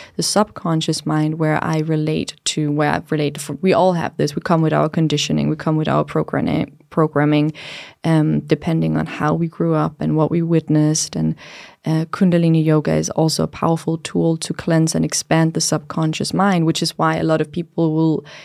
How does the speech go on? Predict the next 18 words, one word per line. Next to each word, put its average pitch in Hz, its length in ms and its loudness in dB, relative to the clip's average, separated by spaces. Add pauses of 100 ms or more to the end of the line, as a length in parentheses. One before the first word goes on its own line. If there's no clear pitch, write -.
(260)
uh, 156 160 -2
practice 160 800 -2
and 160 220 0
realize, 160 720 2
like, 147 180 0
things 165 540 0
begin 156 640 0
to - 200 -4
change, - 640 0
like, 147 240 0
in 160 200 2
the 160 100 -2
external 160 580 0
world, 151 260 0
because 156 380 -6 (480)
their 160 240 2 (220)
internal 175 680 4
world 147 340 0